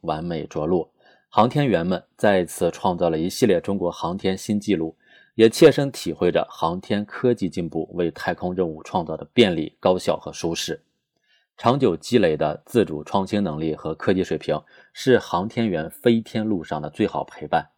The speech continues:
今年是空间站建造决战决胜之年，正值中国载人航天工程起步三十周年。经过三十年的不懈努力、锲而不舍的追逐梦想，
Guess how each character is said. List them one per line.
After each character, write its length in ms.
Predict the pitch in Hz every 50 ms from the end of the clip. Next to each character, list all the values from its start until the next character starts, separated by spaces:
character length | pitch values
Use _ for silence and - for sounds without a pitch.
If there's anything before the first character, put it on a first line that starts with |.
| _ _ _ _ _ _ _ _ _ _ _ _ _ _ _ _
今 160 | - 135 131
年 240 | 117 104 95 107 - _ _
是 220 | - - - 104
空 260 | - - - 123 120
间 180 | 113 117 113 110
站 240 | 107 104 90 82 76
建 280 | - - 127 110 98
造 240 | 92 - 90 85 78
决 320 | 76 - - 90 85 87 90
战 260 | - 107 98 85 76
决 240 | - - 82 85 95
胜 240 | - 120 95 85
之 140 | - - 92
年， 280 | 85 80 76 73 76 _ _ _ _ _ _ _ _ _ _
正 220 | - 143 131 110
值 200 | 90 87 85 90
中 220 | 95 - 127 123 120
国 160 | 104 98 98
载 140 | - - 80
人 120 | 80 85
航 240 | 87 - - 180 190
天 140 | - 107 101
工 160 | 98 107 104
程 180 | - - - 190
起 240 | - - - 80
步 200 | 73 - 90 87
三 200 | 82 - - 110 107
十 120 | 95 92
周 160 | 85 85 85
年。 220 | 82 78 73 71 _ _ _ _ _ _ _ _ _ _ _ _
经 180 | - 113 117
过 180 | 110 113 104 98
三 220 | - - 117 117
十 80 | 110 104
年 180 | 92 85 85
的 80 | 87 85
不 140 | - 87 80
懈 200 | - - 101 90
努 180 | 82 - 147
力、 200 | 147 85 82 - _ _ _
锲 180 | - - -
而 100 | - 95
不 160 | 92 - - 117
舍 240 | - - 82 78
的 160 | 71 78 78 76
追 200 | - - 107 104
逐 140 | 92 90
梦 220 | 90 95 98 92 82
想， 280 | - - 76 73 -